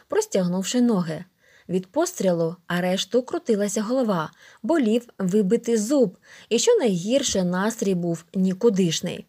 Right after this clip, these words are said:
"Ось і скінчилося моє кохання. З гіркотою думав Вітька.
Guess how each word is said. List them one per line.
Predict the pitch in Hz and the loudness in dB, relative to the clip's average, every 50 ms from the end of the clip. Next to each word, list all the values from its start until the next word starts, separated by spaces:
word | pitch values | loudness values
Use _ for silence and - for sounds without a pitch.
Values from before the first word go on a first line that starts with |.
| _ _ _ _ _ _ _ | _ _ _ _ _ _ _
"Ось | - 269 370 427 - - - _ - | 0 2 2 2 -2 -6 -12 _ -10
і | 180 | -10
скінчилося | 165 - - 180 175 175 - 214 240 247 269 269 262 - 262 247 | -8 -6 -4 -4 -4 -2 0 2 2 4 2 2 0 -2 -2 0
моє | 220 208 185 175 175 185 | 0 0 0 0 0 0
кохання. | 180 - - 202 - - 220 220 202 180 170 165 165 180 - - - - - - - | -2 -2 -4 -6 -4 -2 -2 0 0 0 -2 -4 -6 -8 -12 -18 -18 -18 -20 -10 -4
З | - 196 190 | -2 0 0
гіркотою | 320 415 - - 233 - - - 226 226 226 | 0 0 0 -2 -2 0 0 2 2 4 4
думав | 196 196 226 233 269 311 302 | 4 2 2 2 0 -2 0
Вітька. | 277 294 277 214 - - - 170 165 180 185 | 2 2 2 2 0 -4 -6 -6 -6 -6 -8